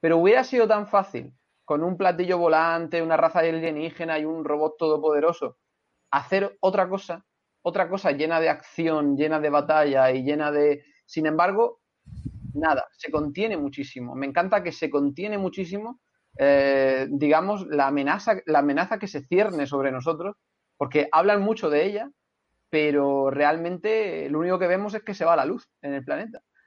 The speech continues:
Pero no llegamos a ver ninguna gran demostración de fuerza, que era lo fácil y lo que yo creo que cualquiera con otro guión de la época hubiera hecho, pero se llamaba Guino.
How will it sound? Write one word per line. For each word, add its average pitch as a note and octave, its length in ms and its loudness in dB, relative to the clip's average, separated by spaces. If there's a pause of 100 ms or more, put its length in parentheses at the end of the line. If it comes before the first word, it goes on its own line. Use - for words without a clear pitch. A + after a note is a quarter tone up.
(180)
Pero C#3+ 300 4
no D#3 160 0
llegamos G3 420 2
a D#3+ 100 4
ver F#3+ 160 4
ninguna E3+ 340 0
gran E3+ 300 2
demostración D3+ 840 -4
de E3 120 -2
fuerza, G3 540 -2 (440)
que D#3 180 2
era F#3 140 4
lo C#3 140 2
fácil G#3 640 -2 (300)
y D3 80 -6
lo D3 120 -2
que D3+ 120 -4
yo E3 140 0
creo F#3+ 160 -2
que F#3 120 -4
cualquiera D#3+ 480 2
con D#3+ 180 -2
otro D#3+ 640 2
guión D3+ 960 -4
de D3 100 0
la C#3+ 120 6
época E3+ 300 0
hubiera D3 300 0
hecho, - 240 -16 (220)
pero D3 140 -4
se C#3+ 100 -6
llamaba C#3+ 260 0
Guino. C#3 300 -10